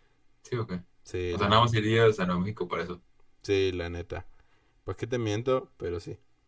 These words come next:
Speaker 2: <laughs> Porque
Speaker 1: Sí, yo, yo también iría a eso. Aunque no he visto la serie, pues que, como dices tú, no hay nada que ver ahí.
Speaker 2: Pero pues para mamars en, en
Speaker 1: En el
Speaker 2: redes
Speaker 1: Instagram.
Speaker 2: sociales. <laughs>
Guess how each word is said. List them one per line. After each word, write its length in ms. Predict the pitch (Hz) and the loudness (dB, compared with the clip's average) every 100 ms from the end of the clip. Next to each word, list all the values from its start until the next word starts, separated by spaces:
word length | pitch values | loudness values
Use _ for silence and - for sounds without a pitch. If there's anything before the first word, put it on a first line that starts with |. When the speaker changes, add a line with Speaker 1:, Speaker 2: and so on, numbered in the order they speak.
| _ _ | _ _
Speaker 2:
<laughs> 920 | 113 101 - 147 139 113 113 107 - - - - - - _ | -6 -4 0 0 0 -2 -2 -6 -10 -16 -20 -20 -20 -20 _
Porque 380 | - 101 95 90 | -14 -8 -4 -2
Speaker 1:
Sí, 180 | 101 135 | -2 0
yo, 120 | 143 139 - - _ | 0 -2 -6 -16 _
yo 100 | - | -4
también 240 | 117 127 127 | 0 2 2
iría 140 | 107 | 2
a 20 | 98 | 0
eso. 180 | - - | -4 -4
Aunque 240 | 95 95 | 0 0
no 100 | 95 | 2
he 40 | 113 | 2
visto 160 | 120 | 4
la 80 | 117 | 2
serie, 220 | 90 110 135 | 2 0 -2
pues 180 | 98 - | -6 -8
que, 220 | - 90 - _ _ | -10 -10 -12 _ _
como 160 | - 95 | -4 -2
dices 180 | 98 101 | -2 -4
tú, 300 | 117 123 - _ _ _ _ - | -2 -2 -4 _ _ _ _ -4
no 80 | 104 | -2
hay 120 | 104 | 0
nada 240 | 104 110 | 0 -2
que 120 | 110 90 | -2 0
ver 320 | 90 87 90 | 2 0 -4
ahí. 360 | - 87 85 - _ _ - - - | -8 -8 -8 -16 _ _ -20 -20 -8
Speaker 2:
Pero 280 | 92 87 85 | -4 -4 -6
pues 300 | 92 85 - | -6 -6 -8
para 240 | - 90 | -10 -6
mamars 680 | 92 92 95 101 104 104 - | -6 -6 -6 -6 -6 -10 -12
en, 880 | - 101 92 90 87 85 85 110 - _ _ _ _ _ | -8 -6 -6 -8 -8 -10 -12 -14 -20 _ _ _ _ _
en 220 | - 101 95 92 | -10 -6 -6 -6
Speaker 1:
En 120 | 92 | -6
el 120 | 92 90 90 | -6 -6 -2
Speaker 2:
redes 200 | 101 95 | 0 2
Speaker 1:
Instagram. 0 | |
Speaker 2:
sociales. 600 | 95 92 95 90 82 - | 0 0 0 0 -4 -8
<laughs> 680 | 95 101 110 104 104 95 92 | -8 -6 -2 -2 -4 -6 -10